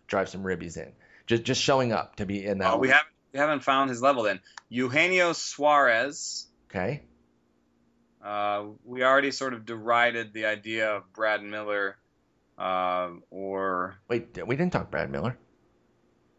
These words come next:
Speaker 2: Okay, well, I'll throw, uh, if
Speaker 1: Ba-,
Speaker 2: you, I
Speaker 1: for
Speaker 2: just
Speaker 1: like
Speaker 2: feel like we'll found it then. For me, I found it. Eugenio, Eugenio Suarez, I probably might keep at short over him because, 'cause a lot of power and stealing bases.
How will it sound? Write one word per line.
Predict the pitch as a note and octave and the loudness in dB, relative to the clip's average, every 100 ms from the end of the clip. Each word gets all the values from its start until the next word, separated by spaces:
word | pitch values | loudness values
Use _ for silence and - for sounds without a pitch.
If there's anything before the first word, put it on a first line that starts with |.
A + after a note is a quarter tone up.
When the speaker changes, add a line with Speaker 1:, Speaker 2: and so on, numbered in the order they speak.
| _ _ _ _ G2+ | _ _ _ _ -14
Speaker 2:
Okay, | - G2+ G#2 | 0 0 0
well, | G#2 G#2 | -2 2
I'll | G#2+ | 2
throw, | G#2+ A#2 A2 - | 0 -2 -2 -6
uh, | B2+ - - A#2+ | -8 -8 -8 0
if | C3+ | 2
Speaker 1:
Ba-, | C#3 - - | 2 0 -14
Speaker 2:
you, | - | -6
I | C#3+ | 4
Speaker 1:
for | |
Speaker 2:
just | E3+ D3+ | 6 6
Speaker 1:
like | |
Speaker 2:
feel | F#3+ | 6
like | F#3+ D#3 - _ | 6 4 -4 _
we'll | C3+ | -4
found | - B2+ A2+ | 4 4 4
it | F2 - _ | -2 -12 _
then. | - G2 F#2 G#2 | -8 -8 -8 -16
For | - C#3 | -6 -2
me, | F#3 D3 | 4 4
I | |
found | B2+ B2 A2 | 4 0 0
it. | G#2+ _ | -8 _
Eugenio, | - C3 D#3+ F3+ D#3+ - | -6 0 0 0 -4 -8
Eugenio | C#3+ C#3 D#3+ F3+ E3+ | -8 -2 -2 0 -4
Suarez, | - D#3 D3+ D3 B2+ - | 0 4 4 4 -2 -12
I | A#2 | -12
probably | - - D3+ D3+ | -10 -10 -8 -6
might | C#3+ C#3 C#3 | -4 -4 -6
keep | - C3+ C3 | -6 -6 -6
at | B2 | -8
short | C3 C3 C3 | -6 -6 -4
over | B2 B2 B2 | -4 -2 -2
him | B2 | -4
because, | A#2+ A#2+ | -4 -6
'cause | - A2 - | -6 -12 -6
a | G#2+ | 0
lot | A2+ | 0
of | |
power | G#2 A2 G#2 G#2 - _ _ _ _ _ _ | 2 2 4 2 -2 _ _ _ _ _ _
and | G#2 G#2 G#2 | 0 2 2
stealing | - A#2 A2 | -2 -4 -4
bases. | G2+ G2+ F#2+ G2+ F#2+ | 0 0 0 -6 -10